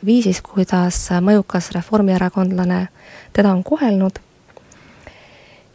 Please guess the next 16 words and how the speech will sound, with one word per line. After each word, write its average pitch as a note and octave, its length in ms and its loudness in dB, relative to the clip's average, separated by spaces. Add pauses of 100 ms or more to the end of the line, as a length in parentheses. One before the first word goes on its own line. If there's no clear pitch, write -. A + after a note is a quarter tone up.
(140)
Ja B3 100 6
ta B3 120 4
ütleb - 260 -2
ka B3+ 160 0
ausalt, A#3+ 420 0
et, - 340 -4
äh, G#3 300 0
ta A3+ 120 0
tuli B3+ 220 6
seda G#3 200 2
lugu A#3+ 220 4
Äripäevale G#3+ 400 4
rääkima A#3 380 0
sellepärast, B3 500 -2
et F#3+ 60 -8
teda F#3+ 260 -2